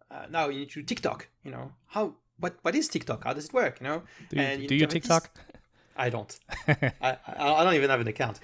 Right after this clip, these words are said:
Speaker 2: Do, do you
Speaker 1: Um,
Speaker 2: do it with your, uh, company? Do you have people doing, doing
Speaker 1: No.
Speaker 2: TikTok?
Speaker 1: We don't do TikTok, uh,
Speaker 2: Oh, that's,
Speaker 1: not
Speaker 2: I
Speaker 1: at the
Speaker 2: gue-, I
Speaker 1: moment.
Speaker 2: guess it's about time, right? <laughs>
Speaker 1: Yeah, yeah. And there's so many things to catch up with. Um, that's, that's hard. That's very hard. Um,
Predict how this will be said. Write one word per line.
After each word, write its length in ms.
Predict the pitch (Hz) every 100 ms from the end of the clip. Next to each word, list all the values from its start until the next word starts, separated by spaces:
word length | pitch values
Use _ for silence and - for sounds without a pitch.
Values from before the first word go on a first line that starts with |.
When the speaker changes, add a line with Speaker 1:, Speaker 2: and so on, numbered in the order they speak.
| -
Speaker 2:
Do, 120 | 147 113
do 80 | 139
you 80 |
Speaker 1:
Um, 40 | 127
Speaker 2:
do 120 | 147
it 100 | 147
with 180 | 139 -
your, 300 | 123 110 110
uh, 340 | 123 113 110 110
company? 380 | 127 139 175 202 _ _
Do 80 | 135
you 120 | 117
have 140 | 117 -
people 400 | 131 147 139 131
doing, 400 | 135 139 135 135
doing 180 | 139 131
Speaker 1:
No. 60 | 139
Speaker 2:
TikTok? 220 | - 156 _ _ _ _ -
Speaker 1:
We 60 | 139
don't 140 | 127
do 80 | 117
TikTok, 520 | - - 139 120 - _ _ -
uh, 40 |
Speaker 2:
Oh, 120 | 123
that's, 140 | 143 120
Speaker 1:
not 40 |
Speaker 2:
I 80 | 117
Speaker 1:
at 20 |
the 20 |
Speaker 2:
gue-, 80 | 120
I 20 |
Speaker 1:
moment. 140 | 123 120
Speaker 2:
guess 200 | 131 131
it's 120 | 117
about 200 | 123 110
time, 200 | 139 139
right? 180 | 117 127
<laughs> 40 | - - - - - _ - -
Speaker 1:
Yeah, 300 | - 302 - - - - - -
yeah. 220 | - 277 - - _
And 100 | 160
there's 140 | 185 -
so 80 |
many 140 | 220 214
things 200 | 233 226
to 60 | -
catch 280 | 143 135
up 180 | 135 120
with. 240 | 123 120 - -
Um, 500 | 131 120 120 120 123 - _ _ _ _ _ _ _ _ - 156
that's, 260 | 143 139 -
that's 240 | 143 -
hard. 340 | - 254 214 - -
That's 200 | 131 -
very 180 | 156 139
hard. 260 | 117 113 117 -
Um, 480 | 139 139 131 131